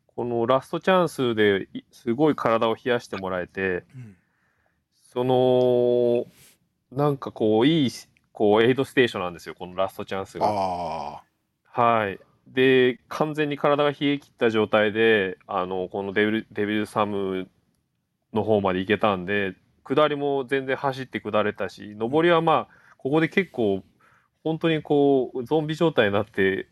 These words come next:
Speaker 1: 入ってる人とか結構いたんですよね、僕が行った時でも。
Speaker 2: うん、うん、うん。
Speaker 1: 止まっちゃってる人たちが。
Speaker 2: うん。
Speaker 1: だから、まあ、そういう風にも全くなってなかったんで、
Speaker 2: うん。
Speaker 1: そこからまあ、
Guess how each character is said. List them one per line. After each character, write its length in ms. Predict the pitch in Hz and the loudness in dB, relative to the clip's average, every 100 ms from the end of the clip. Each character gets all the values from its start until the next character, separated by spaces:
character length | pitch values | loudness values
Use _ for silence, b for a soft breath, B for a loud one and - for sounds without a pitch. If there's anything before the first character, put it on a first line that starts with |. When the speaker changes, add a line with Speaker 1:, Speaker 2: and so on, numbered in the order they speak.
| _ _ | _ _
Speaker 1:
入 240 | - 135 | -2 -2
っ 20 | 135 | 0
て 120 | 117 | -2
る 80 | 107 | 0
人 140 | 104 | -4
と 80 | 87 | -6
か 100 | 90 | -6
結 220 | 139 135 | -8 -6
構 160 | 101 92 | -4 0
い 40 | |
た 140 | 107 | 0
ん 40 | 110 | 0
で 80 | 92 | -4
す 60 | |
よ 60 | 87 | -8
ね、 100 | 90 | -8
僕 140 | 92 | -6
が 60 | 95 | -6
行 80 | 90 | -6
っ 20 | |
た 60 | 90 | -10
時 160 | 90 | -10
で 80 | 85 | -14
も。 120 | 80 | -14
Speaker 2:
う 20 | 98 | -16
ん、 20 | |
う 40 | |
ん、 20 | |
う 40 | 87 | -16
ん。 540 | 85 98 85 87 85 _ | -20 -20 -20 -20 -20 _
Speaker 1:
止 100 | - | -2
ま 100 | 127 | 0
っ 60 | 120 | 0
ち 60 | 120 | -4
ゃ 40 | |
っ 40 | |
て 120 | 110 110 | -6 -6
る 120 | 104 | -6
人 180 | - 101 | -6 -10
た 120 | 92 | -10
ち 120 | - | -10
が。 240 | 98 101 98 | -12 -12 -12
Speaker 2:
う 40 | |
ん。 240 | 92 82 73 b b b b _ | -20 -20 -20 b b b b _
Speaker 1:
だ 100 | 135 | -2
か 100 | 131 110 | 2 4
ら、 140 | 101 | 2
ま 140 | 113 | 2
あ、 40 | 110 | -2
そ 160 | - | 0
う 20 | 151 | -2
い 40 | |
う 20 | |
風 160 | 143 143 | -2 -2
に 60 | |
も 240 | 107 92 92 | 0 -2 -2
全 120 | 120 | -4
く 80 | 107 | -2
な 120 | 110 117 | -2 -4
っ 20 | |
て 120 | - | -6
な 120 | 95 | -8
か 80 | 98 | -6
っ 60 | 90 | -8
た 140 | - 85 | -10 -14
ん 60 | 85 | -6
で、 300 | 104 104 92 | -4 -2 -4
Speaker 2:
う 40 | |
ん。 100 | 101 85 B B B B | -10 -20 B B B B
Speaker 1:
そ 100 | _ | _
こ 140 | 156 139 | -4 0
か 140 | 160 | 2
ら 120 | 156 | 2
ま 360 | 151 139 | 4 2
あ、 20 | 101 | 2